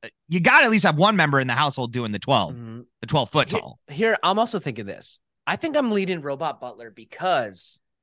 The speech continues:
Speaker 2: yes, eventually it'll kill me, but we're all gonna die.
Speaker 1: Yeah,
Speaker 2: But if
Speaker 1: that's
Speaker 2: I,
Speaker 1: fair.
Speaker 2: if, if I don't have a ladder, if I get rid of ladders, anytime someone's like, "Hey, can you do this chore?" and it involves a ladder, I just can't. Sorry.
Speaker 1: Yeah. No ladder.
Speaker 2: Can't do it.
Speaker 1: I can't,
Speaker 2: No
Speaker 1: I
Speaker 2: ladder.
Speaker 1: can't help
Speaker 2: Can't
Speaker 1: you.
Speaker 2: do it.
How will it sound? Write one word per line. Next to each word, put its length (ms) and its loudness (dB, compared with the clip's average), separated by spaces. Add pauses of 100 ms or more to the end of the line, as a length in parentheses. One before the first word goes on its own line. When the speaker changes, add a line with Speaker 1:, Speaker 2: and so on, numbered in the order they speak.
(140)
Speaker 2:
yes, 320 0
eventually 360 -6
it'll 120 -6
kill 200 -8
me, 140 -12
but 100 -14
we're 120 -4
all 100 -2
gonna 160 -6
die. 340 -10 (600)
Speaker 1:
Yeah, 200 0
Speaker 2:
But 120 0
if 60 -4
Speaker 1:
that's 280 -2
Speaker 2:
I, 60 2
Speaker 1:
fair. 140 -4
Speaker 2:
if, 140 0
if 80 -6
I 220 2
don't 400 -4
have 300 -2
a 40 -4
ladder, 320 -6
if 100 -14
I 100 -4
get 160 -4
rid 120 -2
of 60 -4
ladders, 480 -6 (880)
anytime 380 -2
someone's 200 -6
like, 80 -6
"Hey, 120 -8
can 140 -10
you 100 -6
do 140 -8
this 200 -8
chore?" 300 -2
and 100 -8
it 40 -10
involves 300 -2
a 40 -10
ladder, 160 -4
I 160 -6 (100)
just 160 -8
can't. 300 -6 (460)
Sorry. 380 -2
Speaker 1:
Yeah. 80 -4 (400)
No 140 2
ladder. 260 4
Speaker 2:
Can't 120 -6
do 60 -12
it. 40 -12
Speaker 1:
I 40 -10
can't, 260 0
Speaker 2:
No 60 -6
Speaker 1:
I 40 -4
Speaker 2:
ladder. 120 -2
Speaker 1:
can't 120 4
help 220 4
Speaker 2:
Can't 160 -10
Speaker 1:
you. 100 -6
Speaker 2:
do 60 -6
it. 100 -20